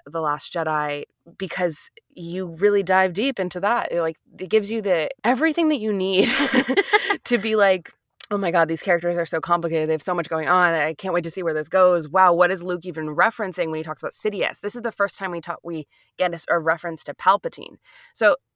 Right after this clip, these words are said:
Speaker 1: Palpatine is important in this viewing order, right?
Speaker 2: Yeah.
Speaker 1: Because when we get to the, the prequels, we're like, "Palpatine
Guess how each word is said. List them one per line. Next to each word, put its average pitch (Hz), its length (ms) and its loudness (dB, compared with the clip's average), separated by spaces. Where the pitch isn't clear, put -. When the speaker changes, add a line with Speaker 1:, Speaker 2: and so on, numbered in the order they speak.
Speaker 1:
Palpatine 311 400 4
is 302 160 -2
important 220 520 -2
in 190 200 -2
this 170 180 -2
viewing 156 300 -4
order, 57 320 -6
right? 175 260 2
Speaker 2:
Yeah. 160 100 -6
Speaker 1:
Because 208 420 -2
when 226 160 2
we 226 100 0
get 254 180 0
to 226 100 -10
the, 175 260 2
the 180 180 -6
prequels, - 840 -2
we're 208 140 2
like, 185 240 0
"Palpatine 196 840 -2